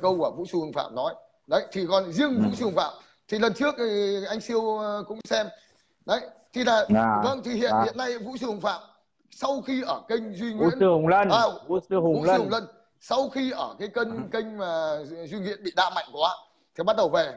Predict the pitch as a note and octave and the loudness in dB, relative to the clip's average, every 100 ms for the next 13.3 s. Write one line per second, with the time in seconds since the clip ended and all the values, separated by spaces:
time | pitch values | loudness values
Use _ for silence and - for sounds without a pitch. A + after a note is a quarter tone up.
0 | A#2+ D#3+ A#2+ A2+ B2+ C3 G3+ G#3 A3+ G#3+ | -2 -2 -2 -2 -4 -2 -4 -6 -4 -4
1 | - A#3 - _ _ _ _ G3+ C#4 D#4 | -2 -8 -8 _ _ _ _ -4 -2 2
2 | - - D3+ - B3 B3+ G#3+ G3+ G3+ A#3 | 0 0 -6 -4 -6 -6 -4 -4 -4 -6
3 | G3 G3+ E3 G3+ G#3+ F3 - _ - A3 | -6 -6 -6 -8 -6 -8 -14 _ -12 -10
4 | A#3+ F#3 G3 F#3+ A3+ F#3+ - G#3 F#3+ - | -6 -6 -4 -8 -10 -14 -12 -10 -10 -12
5 | - F#3 F#3 F3 - - _ _ _ _ | -8 -6 -4 -6 -10 -16 _ _ _ _
6 | - F#3+ F#3 G3+ F#3+ - D3+ F#3 A#3 F#3+ | -2 -2 2 0 0 -8 -12 -2 -2 0
7 | G3+ G3+ E3 F#3 F3 - _ _ A#3 B3+ | -2 0 0 -2 -8 -12 _ _ -2 2
8 | G3+ F#3+ A#3+ A#3+ D4+ E3 - _ C#3+ C4 | 4 4 2 2 2 -6 -8 _ -2 -2
9 | A#3+ E3+ A#3+ C4+ B3+ C#4+ C4+ B3+ G3+ B3+ | -2 -8 -2 -2 0 0 0 -2 -6 -4
10 | A#3+ F#3+ E3 C#3 C3+ E3+ F3 _ _ - | -4 -4 -10 -10 -8 -12 -14 _ _ -10
11 | C#4 C#4 C4 G#3 F#3+ F3+ F#3 F3+ F3 G#3+ | -4 -4 -4 -4 -4 -4 -8 -8 -8 -8
12 | G#3 G#3+ G#3 F3+ F3 E3 F#3+ F3+ G3 F#3 | -2 -2 -2 -6 -6 -6 -6 -8 -6 -6
13 | C3+ F3 | -6 -6